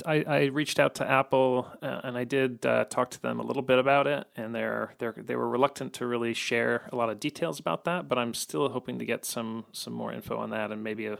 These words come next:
maybe a behind-the-scenes video, it sounds like, might exist that we might be able to get. So,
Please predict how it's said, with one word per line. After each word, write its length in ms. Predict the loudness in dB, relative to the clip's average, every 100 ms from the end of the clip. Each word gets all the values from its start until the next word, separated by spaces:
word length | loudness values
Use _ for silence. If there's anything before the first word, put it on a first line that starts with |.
| -10
maybe 180 | -8 -8
a 60 |
behind-the-scenes 640 | -8 -6 -6 -6 -8 -10 -10
video, 420 | -4 0 2 0
it 80 | -2
sounds 220 | -6 -2
like, 200 | -2 -4 -10 -12
might 220 | -6 -4
exist 500 | -2 -4 -4 -6 -10 -8
that 80 | -6
we 100 | -4
might 340 | -4 -6 _
be 60 | -8
able 140 | -6
to 60 | -2
get. 240 | 0 0
So, 340 | 2 4 2